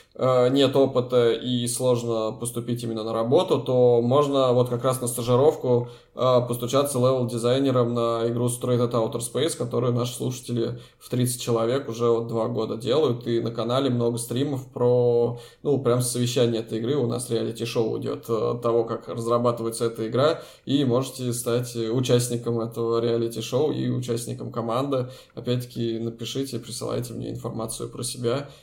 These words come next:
я вас познакомлю с руководителями команд. Э, так что, да, можно, можно пойти левел-дизайнером сейчас и, э, ну, в лю-, на, на, в проекты игровые на любой вкус.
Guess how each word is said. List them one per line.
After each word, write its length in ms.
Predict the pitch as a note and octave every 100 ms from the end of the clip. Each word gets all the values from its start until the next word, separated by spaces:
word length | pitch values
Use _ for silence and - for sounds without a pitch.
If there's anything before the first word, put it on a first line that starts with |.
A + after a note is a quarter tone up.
| _
я 120 | A#2+
вас 200 | A2+ B2
познакомлю 680 | - A#2 A2+ - A2+ A2+ A#2
с 120 | A#2
руководителями 640 | - B2 A2+ A#2 A2+ A2 A2+
команд. 380 | A#2 G#2 A2+ - _ - - - - _
Э, 520 | - B2+ B2 A#2 A#2 -
так 160 | A2+
что, 420 | - - A#2 A2 A2+
да, 440 | F3 - - - _
можно, 480 | - G3 F#3 D#3+ C3 -
можно 260 | D#3 E3+ D#3
пойти 320 | C3+ C#3 D3+
левел-дизайнером 1080 | C3+ C3 B2 A#2 A#2 D3 F3 D#3 C#3+ C#3 C3 - -
сейчас 520 | - - B2+ C3+ -
и, 200 | A#2+ C3 B2
э, 20 | B2 -
ну, 640 | - A#2+ A2+ A2 C3+ B2 -
в 140 | - D#3+
лю-, 180 | F3 - - -
на, 200 | C#3 D3+
на, 120 | C#3+ D#3 - - _ -
в 100 | -
проекты 640 | D3 D#3+ F#3+ - F3 D#3+ D#3
игровые 640 | C#3+ C#3 C3+ C#3 D#3+ D3+ C3+
на 460 | C3 C#3 C#3 - -
любой 400 | B2 B2 A#2+ B2
вкус. 480 | B2+ - A2+ -